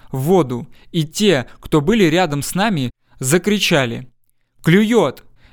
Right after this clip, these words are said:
Не слишком радуйтесь», предупредил капитан. «Да, это большая рыба, но точно не голубой марлин».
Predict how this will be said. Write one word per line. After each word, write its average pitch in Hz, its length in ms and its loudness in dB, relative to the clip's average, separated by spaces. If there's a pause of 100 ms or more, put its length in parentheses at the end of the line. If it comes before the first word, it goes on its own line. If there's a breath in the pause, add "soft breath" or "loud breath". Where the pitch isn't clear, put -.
Не 165 140 2
слишком 202 500 -2
радуйтесь», 143 640 -2 (180 soft breath)
предупредил 156 580 0
капитан. 151 640 -2 (400)
«Да, 151 460 2 (160 soft breath)
это 180 180 0
большая 190 500 2
рыба, 139 420 -2 (180 loud breath)
но 151 160 2
точно 214 380 0
не 170 140 0
голубой 160 460 2
марлин». 139 580 -2